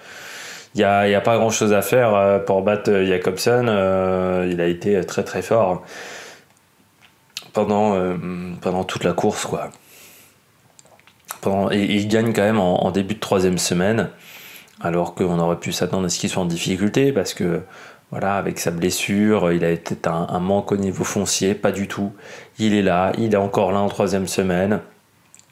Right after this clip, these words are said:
Enfin voilà, quoi, c'est, c'est un, un super coureur. Maintenant, il faudra qu'il termine dans les délais pour, euh, pour le, le maillot vert. Parce que là, il a une avance de cent trente-sept points sur Trentin.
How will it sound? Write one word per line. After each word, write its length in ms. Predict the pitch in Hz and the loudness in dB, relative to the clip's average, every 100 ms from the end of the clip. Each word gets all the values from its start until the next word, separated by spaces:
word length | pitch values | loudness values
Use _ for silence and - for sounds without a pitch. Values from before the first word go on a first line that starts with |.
| _ _ _ _ _ - - - | _ _ _ _ _ -16 -10 -4
Enfin 100 | 90 | -2
voilà, 260 | 87 90 | 0 -2
quoi, 180 | 87 90 | -2 -4
c'est, 340 | - - 87 85 - - - - | -2 -2 -2 -4 -10 -18 -18 -18
c'est 300 | - - - | -12 -6 -4
un, 180 | 87 87 - | -4 -4 -4
un 100 | 101 | -4
super 440 | - 107 113 101 | -4 -2 0 0
coureur. 380 | - 107 123 120 | 0 2 4 2
Maintenant, 220 | 101 107 | 0 -2
il 60 | 107 | 0
faudra 240 | 104 95 | 0 0
qu'il 160 | 98 104 | -2 -2
termine 340 | 98 101 104 | 0 0 0
dans 140 | 101 | 0
les 100 | 101 | 0
délais 380 | 101 95 95 104 - | 2 2 2 -2 -8
pour, 260 | - 92 90 | -4 0 2
euh, 120 | 85 - - - - - - | 0 -6 -14 -12 -12 -16 -4
pour 120 | 110 | 0
le, 180 | 113 110 | 4 4
le 120 | 110 | 4
maillot 280 | 113 113 117 | 4 4 4
vert. 360 | 120 139 113 - - _ _ - _ _ - - - | 6 4 4 -2 -10 _ _ -20 _ _ -20 -18 -12
Parce 220 | - - - | -8 -8 -2
que 100 | 98 | 0
là, 320 | 92 95 90 | 2 2 0
il 140 | 85 87 | 0 0
a 60 | |
une 120 | 87 | 0
avance 380 | 90 87 101 - | 0 0 -2 -2
de 200 | 101 98 | -2 0
cent 680 | 92 - 107 107 107 107 107 | 0 0 2 4 4 4 2
trente-sept 1000 | 107 - 107 107 - 104 101 - 107 - | 0 2 2 0 -2 0 0 0 -2 -2
points 320 | - 147 147 - | 0 0 0 -6
sur 260 | - 98 - | -8 -8 -4
Trentin. 640 | - 98 92 123 123 | -4 -4 -2 0 0